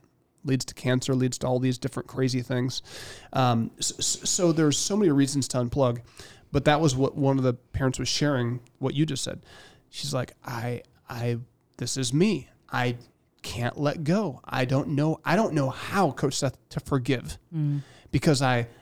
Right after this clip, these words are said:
Speaker 1: I try, but then as soon as something happens, uh, it's, it's plugged back in and I'm bringing it right back in their face." And,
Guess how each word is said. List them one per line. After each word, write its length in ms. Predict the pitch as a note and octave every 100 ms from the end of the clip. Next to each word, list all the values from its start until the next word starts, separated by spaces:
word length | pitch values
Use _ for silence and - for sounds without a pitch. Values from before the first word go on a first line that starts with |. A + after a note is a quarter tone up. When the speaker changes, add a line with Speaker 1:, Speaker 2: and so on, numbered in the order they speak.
| _ _ _ -
Speaker 1:
I 80 | B2
try, 560 | A#2+ - - G3+ G3+ B2+
but 220 | B2 -
then 460 | D3 C#3 C3 C3 - _ _ _
as 140 | C3+
soon 320 | - - E3+ F3+
as 100 | E3+
something 300 | F3 D#3+ C3+
happens, 640 | D#3+ F#3+ C3+ A#2 B2+ - - _
uh, 240 | B2 A#2+ A#2+ -
it's, 300 | C3 A#2+ - _ -
it's 140 | B2+
plugged 440 | - - C#3+ E3 D#3+
back 300 | D#3+ D#3+ F3+
in 280 | F3+ G#3 G#3+ - -
and 140 | C3+
I'm 140 | A#2+ A#2
bringing 280 | C#3 D3
it 60 | B2
right 280 | B2 C3 -
back 220 | E3 D#3+
in 80 | E3+
their 80 | E3+
face." 400 | C#3+ - - - _ _ _ _ _ _ _ _ _ - - - - _
And, 440 | D#3 D3 C#3 C3+